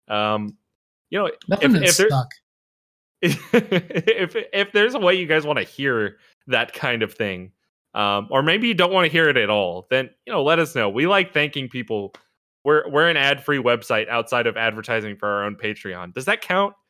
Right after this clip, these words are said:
Speaker 1: Can we still be ad-free if we advertise for our own Patreon?
Speaker 2: Uh,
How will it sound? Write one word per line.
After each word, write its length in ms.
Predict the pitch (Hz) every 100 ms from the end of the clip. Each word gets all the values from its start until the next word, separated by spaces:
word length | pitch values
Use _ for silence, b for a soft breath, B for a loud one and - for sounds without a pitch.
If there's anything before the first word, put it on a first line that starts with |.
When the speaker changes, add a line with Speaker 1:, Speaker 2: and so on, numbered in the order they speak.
| _
Speaker 1:
Can 140 | 170
we 100 | 175
still 220 | 208 - 196
be 160 | 196
ad-free 440 | 156 165 160 165 170
if 120 | 160
we 100 | 131
advertise 500 | 127 139 139 131 135
for 120 | 131
our 60 | 120
own 100 | 120
Patreon? 520 | 117 117 135 139 143 - _ _ _ _ _ _ - - - _ -
Speaker 2:
Uh, 840 | 156 175 190 185 202 202 185 190